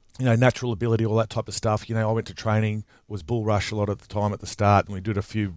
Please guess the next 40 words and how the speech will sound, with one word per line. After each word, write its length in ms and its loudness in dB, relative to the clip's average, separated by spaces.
few 260 -4
drills 320 -2
and 160 -4
that 220 -6
type 140 -4
of 60 -10
stuff. 200 -2
So 100 -4
when 120 4
I 40 6
moved 220 2
to 80 -6
Sydney, 260 0
I 80 4
didn't 160 2
know 100 0
what 120 -4
draw 160 -4
and 80 -8
pass 300 2
meant. 220 -8
Um, 480 4
I 40 -20
didn't 120 -2
know 120 2
about 220 2
any 160 0
of 60 0
that 140 0
type 200 -6
of 60 -10
stuff. 480 -4
So 420 4
didn't 140 -4
know 140 6
about 200 2
positioning 460 -4
on 80 -4
the 60 -8
field, 500 -2